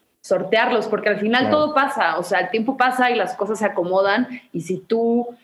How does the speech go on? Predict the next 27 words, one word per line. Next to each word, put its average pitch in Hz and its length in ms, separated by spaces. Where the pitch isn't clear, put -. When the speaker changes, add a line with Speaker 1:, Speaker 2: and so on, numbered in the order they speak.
Speaker 1:
le 190 120
entregas, 196 680
pues, 185 160
tu 180 140
energía 175 500
y 208 100
tu 208 100
corazón 185 720
a 202 100
la 165 140
música, 185 440
la 175 100
música 185 440
te - 80
va 170 80
a 165 80
cuidar. 180 520
O 190 80
sea, 185 240
por 190 140
lo 190 80
menos 220 200
esa 240 120
ha - 20
sido 233 160
mi 233 100
experiencia. 185 600